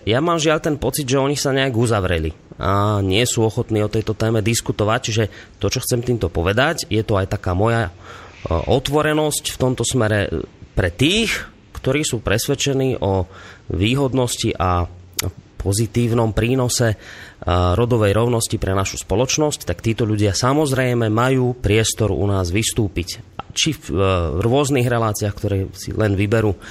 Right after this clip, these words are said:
Čiže tam, tam by som niekde to aj ja smeroval, tak ako vy hovoríte o poslucháčoch, ale zároveň, aby sa nám podarilo nejak, e, rozprúdiť, viete, diskusiu aj so samotnou tou druhou stranou, priamo v rádiu, že to by pomohlo podľa mňa.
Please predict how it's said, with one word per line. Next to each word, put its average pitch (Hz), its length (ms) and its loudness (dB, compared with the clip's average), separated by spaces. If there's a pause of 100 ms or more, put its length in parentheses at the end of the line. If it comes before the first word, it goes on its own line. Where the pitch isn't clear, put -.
(640)
Čiže 104 320 0
tam, 151 400 0
tam 156 240 0
by 147 80 2
som 135 160 2
niekde 127 320 2
to 117 160 0
aj 110 160 4
ja 139 60 0
smeroval, 131 500 2
tak 123 160 0
ako 113 160 0
vy 127 80 4
hovoríte 123 400 2
o 95 80 2
poslucháčoch, 156 640 0
ale 147 160 0
zároveň, 151 460 0
aby 135 100 -2
sa 139 160 0
nám 127 140 0
podarilo 131 420 0
nejak, 123 300 0
e, 92 60 2 (260)
rozprúdiť, 123 640 0
viete, 131 320 0
diskusiu 113 580 0
aj 98 220 2
so - 240 -4
samotnou 135 640 2
tou 101 160 0
druhou 110 260 2
stranou, 113 380 0
priamo 160 400 2
v 147 80 0
rádiu, 110 320 0
že 92 160 -2
to 127 80 -2
by 135 80 -2
pomohlo 101 480 0
podľa 78 320 -6
mňa. 76 160 -4